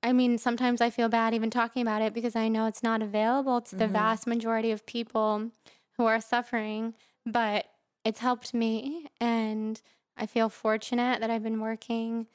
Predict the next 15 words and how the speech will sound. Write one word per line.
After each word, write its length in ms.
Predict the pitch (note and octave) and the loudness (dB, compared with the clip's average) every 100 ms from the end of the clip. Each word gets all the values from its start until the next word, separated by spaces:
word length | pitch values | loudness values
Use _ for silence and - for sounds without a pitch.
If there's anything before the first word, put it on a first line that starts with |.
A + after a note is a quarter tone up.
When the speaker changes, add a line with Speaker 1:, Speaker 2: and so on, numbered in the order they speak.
| _ _ | _ _
Speaker 1:
so 260 | - A3+ A3+ | -2 0 2
hard 440 | G#3+ G#3+ A3 C#4+ | 2 2 0 0
for 160 | - A3+ | -2 -2
all 160 | A3 | 0
these 240 | B3 A#3 G#3+ | -2 -4 -2
years 400 | G#3 A3 B3 G3 | 0 2 2 0
and 220 | A3 G#3 | -4 -4
continue 460 | A#3 A3 B3+ A#3+ A#3 | -4 -2 0 2 0
to 100 | G#3+ | 0
be 140 | A3 | -2
working 480 | G#3 G3+ - A#3+ A#3+ | 0 -2 -2 -2 0
even 300 | A#3+ G#3+ A3 | 0 0 -2
through 520 | A#3+ A#3 A3 A3 A3+ - - - _ _ _ | 0 2 2 2 0 -6 -20 -20 _ _ _
this 200 | A#3+ B3 | 0 0
whole 520 | - C4 B3+ A#3+ A3+ | 2 4 6 6 2